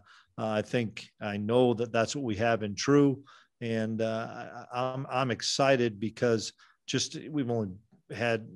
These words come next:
True for about a week, but you, um, see the kids come out of the weight room, see 'em going in the weight room, the excitement that the guys have. See, you know, everything's just fresh. Everything's a little bit new.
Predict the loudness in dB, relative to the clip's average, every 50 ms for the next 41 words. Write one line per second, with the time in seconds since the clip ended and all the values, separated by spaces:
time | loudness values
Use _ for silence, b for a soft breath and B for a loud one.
0 | -20 -20 -12 -6 -2 0 0 0 0 -2 0 2 2 2 2 2 2 2 2 2
1 | 0 -2 -8 -8 -6 -6 -6 -6 -6 -6 b b b b b b b -8 -6 -4
2 | -2 -2 -2 -4 -4 -6 -6 -10 -12 -14 -18 -20 _ _ _ _ -20 -20 -12 -12
3 | -12 _ -10 -8 -4 -4 -4 -2 0 -2 -2 -2 0 -2 0 0 2 2 4 4
4 | 2 2 2 0 -2 -2 0 0 -2 -2 -4 -4 -4 -4 -4 -2 -2 -2 0 0
5 | 0 -2 -2 0 2 2 0 0 -2 -4 -4 -4 -4 -4 -4 -2 -2 -2 -2 -2
6 | -4 -6 -4 -4 -6 -4 -2 0 0 2 2 0 0 0 0 2 2 0 -2 -2
7 | -6 -4 -4 -4 -4 -4 -6 -8 -8 -8 -8 -8 -10 -10 -10 -6 -2 -2 0 0
8 | 0 -2 -2 -2 -2 -2 -4 -4 0 0 0 2 2 0 -2 -2 0 0 -2 0
9 | 0 -2 2 2 2 0 2 2 2 2 2 0